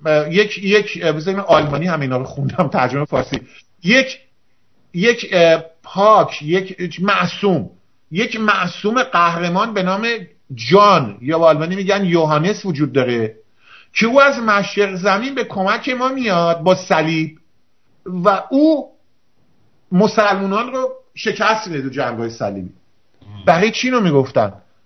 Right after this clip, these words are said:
Speaker 1: برای اینکه تو سپاه چنگیزخان مغول یه سری ترکا بودن، نه همشونا، که اینا مانوی بودن. بعد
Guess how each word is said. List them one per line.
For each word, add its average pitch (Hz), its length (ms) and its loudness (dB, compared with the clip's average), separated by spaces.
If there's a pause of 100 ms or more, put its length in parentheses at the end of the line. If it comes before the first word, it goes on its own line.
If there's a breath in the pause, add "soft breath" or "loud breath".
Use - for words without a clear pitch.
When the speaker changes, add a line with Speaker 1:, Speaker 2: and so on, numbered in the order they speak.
(180)
Speaker 1:
برای 180 320 2
اینکه 247 220 -4
تو 180 160 -6
سپاه 190 540 4
چنگیزخان 165 760 -2
مغول 160 560 2 (800)
یه 190 220 0
سری 208 420 2
ترکا 170 480 2
بودن، 151 600 0 (100)
نه 175 80 -4
همشونا، 131 760 -2 (420)
که - 120 -2
اینا 175 200 0
مانوی 156 540 2
بودن. 92 300 -6 (520)
بعد 202 240 2